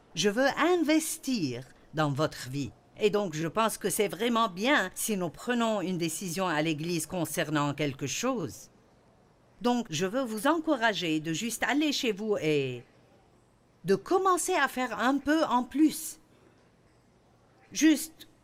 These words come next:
quoi que ce soit, un petit peu en plus. J'ai commencé la semaine dernière et j'ai pensé, « Je vais essayer quelque chose, je vais m'exercer. »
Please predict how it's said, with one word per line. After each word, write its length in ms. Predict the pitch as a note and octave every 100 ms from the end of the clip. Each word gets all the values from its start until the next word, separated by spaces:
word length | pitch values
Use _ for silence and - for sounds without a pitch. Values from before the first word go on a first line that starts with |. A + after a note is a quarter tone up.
| _ _ _ _ - _ _ -
quoi 200 | D#4 F#4+
que 100 | F#4+
ce 160 | D4+
soit, 460 | C#4 - F#3 C#3 D#3 - _ -
un 120 | G#3+
petit 220 | - G#3
peu 160 | - F#3+
en 160 | D3+
plus. 500 | - A#3 A#3+ - - - _ - _ _ _ -
J'ai 140 | G3+
commencé 480 | G#3+ B3+ B3+ C4 F4+
la 120 | D#4
semaine 300 | - F3 E3+
dernière 420 | D#3+ D#3+ E3+ G3 F3+
et 80 |
j'ai 140 | D#3 F3+
pensé, « 380 | F3+ D#3+ F#3 E3
Je 120 | E3
vais 160 | D#3+ D3+
essayer 400 | - D#3+ D#3 D#3
quelque 280 | D3 C3
chose, 440 | C#3+ A3+ G3 B2+ - -
je 160 | D#3+
vais 140 | E3+ D#3+
m'exercer. » 680 | D3 A#2+ D3 - - G3+